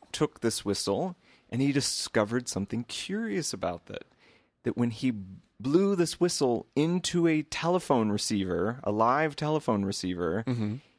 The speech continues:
Speaker 1: he could, um, basically send signals that would initiate long-distance telephone calls. <laughs> Because the whistle made an uncanny sound that was a lot like the,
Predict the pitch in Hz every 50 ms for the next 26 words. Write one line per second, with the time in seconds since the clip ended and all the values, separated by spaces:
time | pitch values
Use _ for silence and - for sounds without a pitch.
0 | _ _ - - - 120 113 - - - 147 139 139 - - _ _ _ _ _
1 | _ _ _ _ _ _ _ _ _ _ _ _ _ _ _ - - - - _
2 | _ - 110 113 110 104 101 104 110 113 - - - - 120 110 - - - -
3 | 113 107 110 113 107 - - - 175 175 170 139 120 110 107 107 - - 107 -
4 | - 107 101 104 101 101 107 107 - - - 110 110 - - - 98 98 98 101
5 | 107 110 110 123 127 - - - 135 139 123 - - - 190 208 220 - - 123
6 | 107 107 - - - 92 110 - - 156 127 - - - - - 269 233 - -
7 | - 254 233 - - - - 240 214 175 - - 208 214 196 - - - - -
8 | - - - - - 131 - - 147 135 135 120 110 147 143 131 139 147 - -
9 | - 196 190 165 131 123 123 127 131 123 110 - - 113 117 107 - _ _ _
10 | - 127 151 180 190 196 190 - - 190 202 208 214 220 220 214 208 202 196 202
11 | 196 190 185 190 - - 135 - - 208 208 196 185 165 156 156 156 160 156 156
12 | 131 143 110 - 127 131 131 135 123 107 92 95 104 107 - - 104 104 107 110
13 | - - - - 107 107 98